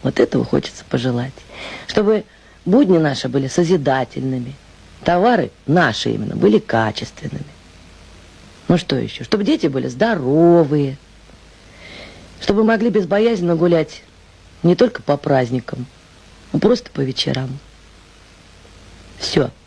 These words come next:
На этом официальную часть заканчиваю. Потому что знаю, что, несмотря на все времена, нелегкие, легкие, на столе-то ведь есть че выпить и закусить.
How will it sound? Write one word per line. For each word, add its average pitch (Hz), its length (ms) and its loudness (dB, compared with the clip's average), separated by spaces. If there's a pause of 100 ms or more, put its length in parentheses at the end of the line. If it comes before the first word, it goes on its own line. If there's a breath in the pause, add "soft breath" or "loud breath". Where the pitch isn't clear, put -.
(760 soft breath)
На 175 140 2
этом 185 160 -2
официальную 139 540 -2
часть - 420 -4 (140)
заканчиваю. 123 760 -6 (920 loud breath)
Потому 147 260 0
что 143 200 -6
знаю, 175 420 -2 (260)
что, - 180 -2
несмотря 160 540 2
на 143 140 4
все - 260 2
времена, 131 540 2 (180)
нелегкие, 123 760 2
легкие, 131 580 2 (560 loud breath)
на 156 80 4
столе-то 196 420 0
ведь 139 200 -2
есть 165 300 4
че 127 180 -2
выпить 180 600 0 (240)
и 359 80 4
закусить. 117 560 -2